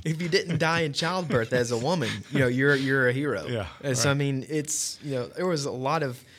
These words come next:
Speaker 1: you know, making it to forty, I mean, that was like, yeah.
Speaker 2: Yeah.
Speaker 1: So, I mean, it, they didn't, y-, and you, you were reliant upon the church or the priest telling you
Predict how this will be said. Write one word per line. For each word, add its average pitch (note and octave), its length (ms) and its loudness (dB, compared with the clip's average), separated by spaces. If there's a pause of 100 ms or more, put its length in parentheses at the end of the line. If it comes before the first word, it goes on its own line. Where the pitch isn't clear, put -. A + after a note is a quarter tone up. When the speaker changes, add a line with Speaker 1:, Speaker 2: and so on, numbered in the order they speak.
(140)
Speaker 1:
you C#3 80 -4
know, B2 40 0
making D#3+ 280 -2
it D3 80 -6
to B2 80 -2
forty, D3+ 460 0
I - 20 0
mean, A#2 160 -2
that C3 180 -2
was A#2+ 220 -2
like, G#2+ 340 -4 (580)
yeah. F3+ 140 -6
Speaker 2:
Yeah. D#3 340 -4 (680)
Speaker 1:
So, B2 240 0
I A2+ 60 0
mean, A#2+ 320 -4 (280)
it, C3 320 -12
they C#3+ 120 2
didn't, D3 260 -6 (100)
y-, C3+ 200 -12
and C#3+ 180 -2
you, C3+ 180 -4
you D#3 160 -4
were C#3 140 -2
reliant B2 500 0
upon A2 600 -6 (720)
the C#3 360 -4
church - 640 -6 (260)
or A2 340 -4 (240)
the C#3 280 -8
priest A#2+ 420 -10 (100)
telling C#3+ 360 -4
you A2+ 380 -6